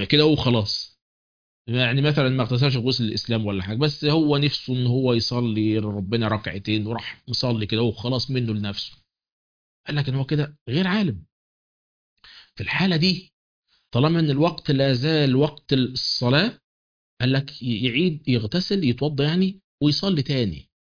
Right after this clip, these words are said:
طب لو خرج وقتها، لا إعادة عليه، ما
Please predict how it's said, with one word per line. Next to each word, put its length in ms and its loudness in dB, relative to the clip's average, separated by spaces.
طب 100 2
لو 120 4
خرج 320 -2
وقتها، 640 0
لا 300 0
إعادة 400 -4
عليه، 320 -16
ما 100 -2